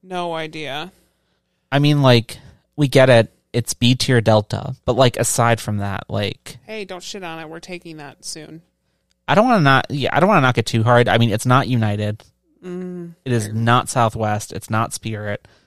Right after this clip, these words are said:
Speaker 2: But it's not Delta.
Speaker 1: I feel like it goes, like, Delta. For, like, domestic flights, it goes, like, Delta, American Airlines. It's, like, second.
Speaker 2: Yeah. And then United?
Speaker 1: Yeah, United's trash.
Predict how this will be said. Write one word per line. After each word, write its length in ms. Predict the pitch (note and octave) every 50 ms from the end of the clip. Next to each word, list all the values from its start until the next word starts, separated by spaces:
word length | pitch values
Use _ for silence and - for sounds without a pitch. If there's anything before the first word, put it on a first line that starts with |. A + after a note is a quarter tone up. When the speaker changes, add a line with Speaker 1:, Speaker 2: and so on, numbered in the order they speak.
| _ _ _ _ _ _ _ _ _ _ _ _ _ _
Speaker 2:
But 80 | - D#3+
it's 100 | F3 -
not 120 | C4+ C4 -
Delta. 180 | C3 B2+ A#3+
Speaker 1:
I 40 | C4
feel 80 | - F#4+
like 200 | F#4+ F#4 - D4
it 60 | A#3
goes, 220 | A3 G3+ G3 -
like, 220 | F#3+ F3+ E3+ E3+ -
Delta. 720 | E3+ D#3+ D3+ D#3 D#3 - F3 D#3 D#3 D3 C#3+ C#3+ D#3+ F3+ _ _ _ _ _ _
For, 120 | - G#3
like, 500 | G3+ G3 F#3 F3+ - - - _ _ _ C3+ E3
domestic 460 | E3+ F#3 E3+ D#3 D#3 E3 - G3 G3
flights, 280 | - - G#3+ G#3+ - -
it 40 | G3+
goes, 180 | F#3+ F3+ -
like, 380 | F3+ D#3+ D#3 - - - E3 -
Delta, 600 | E3 C#3+ C3+ C#3+ C#3+ D#3+ D3 C#3 C3 C3 D3+ E3+ F#3+ G3 _
American 400 | F3 D#3+ D3 C#3 D3 C#3+ - C#3+
Airlines. 760 | C#3 - - G#2 F2+ E2+ D#2 D#2 F2 G2 A2 - - - - - _ _ _ _ _ _ _ _ _ _ _ _ _ _ _ _ _
It's, 80 | - -
like, 120 | F#3+ -
second. 420 | - - C#3 - - - - - _ _ _ _ _ _ _ _ _ _ _ _
Speaker 2:
Yeah. 300 | - B2 A#2 A2+ A2 A2 A#2 - _ _ _ _ _
And 100 | - A2+
then 120 | A2+ A2+
United? 400 | A#2+ C#3+ E3 F#3+ G3+ A3 G#3+ - _ _ _ _ _ _ _ _ _ _ _ _ _ _ _ _ _ _ _ _ _
Speaker 1:
Yeah, 260 | E3 E3 D3 - B2
United's 480 | C#3 D#3 E3 E3+ F3 E3+ E3 D#3+ - -
trash. 480 | - - B2+ - - F3 - - -